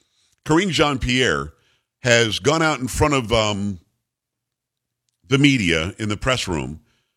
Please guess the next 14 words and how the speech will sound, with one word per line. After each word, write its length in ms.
the 80
White 200
House 160
press 260
corps, 300
that 180
usually 760
is 120
very 220
complicit, 560
very 240
friendly 400
with 160
her 380